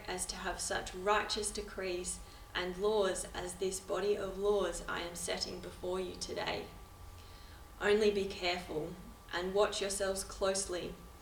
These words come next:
that you do not forget the things your eyes have seen, nor let them fade from your heart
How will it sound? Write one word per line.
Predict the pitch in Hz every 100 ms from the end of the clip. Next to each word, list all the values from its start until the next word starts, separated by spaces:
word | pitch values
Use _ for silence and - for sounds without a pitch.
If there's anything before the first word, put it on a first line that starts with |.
| - - - -
that | -
you | 190 190
do | 202 208
not | 208 202 -
forget | 196 190 196 - -
the | -
things | - 196 180 185 -
your | 185 -
eyes | 165 175 180
have | - 196
seen, | - 190 180 175 175 170 - - - -
nor | 185 185
let | 196 196
them | 196 190
fade | - 202 202 208
from | - 214
your | 214
heart | 220 202 185 -